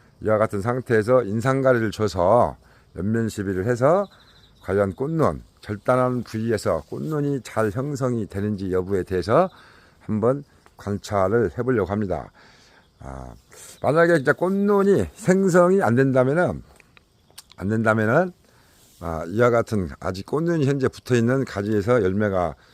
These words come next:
아, 좋을 것입니다. 하지만 만약에, 아, 이와 같은 절단한 부위에서,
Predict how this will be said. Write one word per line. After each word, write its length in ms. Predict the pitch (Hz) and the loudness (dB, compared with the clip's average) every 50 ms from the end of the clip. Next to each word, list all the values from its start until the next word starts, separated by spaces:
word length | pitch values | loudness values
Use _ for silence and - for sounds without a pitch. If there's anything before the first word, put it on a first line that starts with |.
| _ _ _ _ _ _ _ - | _ _ _ _ _ _ _ -12
아, 120 | 78 80 | -10 -10
좋을 180 | 76 - 104 104 | -8 -6 -6 -4
것입니다. 600 | - 101 95 - 98 92 78 80 71 58 50 - _ _ _ _ _ _ _ _ _ _ | -4 -4 -4 -4 -6 -4 -4 -4 -6 -6 -10 -16 _ _ _ _ _ _ _ _ _ _
하지만 340 | - - 104 110 120 113 107 | -10 -8 -4 -2 -2 0 0
만약에, 600 | 90 87 104 113 117 113 113 117 135 156 180 185 - _ _ _ _ _ _ _ _ | 0 0 0 2 2 2 2 4 4 2 2 0 -4 _ _ _ _ _ _ _ _
아, 180 | - 76 80 82 | -8 -6 -4 -2
이와 200 | 90 101 110 110 | 0 0 2 2
같은 340 | 107 107 - - 101 87 78 | 0 -2 -2 -2 -4 -4 -4
절단한 580 | - - 104 104 - - 120 123 135 143 143 | -6 -8 -8 -6 -2 -2 0 2 2 0 0
부위에서, 720 | 135 104 - - 107 107 110 104 95 - 104 104 98 73 - | -4 -8 -8 -6 -4 -2 -2 -2 -2 0 2 2 2 0 -2